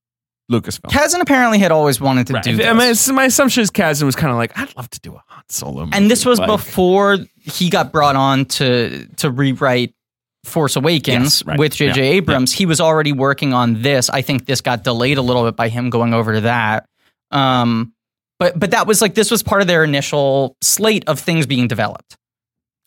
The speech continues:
Speaker 1: Exactly. And so when in February twenty thirteen, uh, Bob Iger says, "Yes, we have a Kasdan written Solo movie. We have a Simon
Speaker 2: Excuse
Speaker 1: Kinberg
Speaker 2: me.
Speaker 1: written."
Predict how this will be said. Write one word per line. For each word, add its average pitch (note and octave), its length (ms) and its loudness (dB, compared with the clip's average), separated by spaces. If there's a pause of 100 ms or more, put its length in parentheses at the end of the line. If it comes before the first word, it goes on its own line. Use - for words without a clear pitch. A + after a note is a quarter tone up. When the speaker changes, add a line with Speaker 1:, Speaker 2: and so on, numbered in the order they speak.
Speaker 1:
Exactly. A2+ 580 -2
And B2 380 0
so B2+ 240 2
when B2 240 0
in B2 180 -2
February A#3+ 440 2
twenty A3 280 0
thirteen, B2+ 640 0 (680)
uh, C#3 60 0
Bob E3 280 2
Iger E3 340 2
says, A#2 260 0
"Yes, G3+ 380 0 (220)
we C3 120 2
have B2 420 0
a A#2+ 80 -2
Kasdan G#3 840 2
written F3+ 440 0 (200)
Solo D#3 460 2
movie. D3 340 2
We C3 140 0
have A#2 100 0
a G#2 60 -2
Simon F3+ 560 0
Speaker 2:
Excuse E3 380 2
Speaker 1:
Kinberg D#3+ 120 2
Speaker 2:
me. - 60 -2
Speaker 1:
written." C#3 480 -2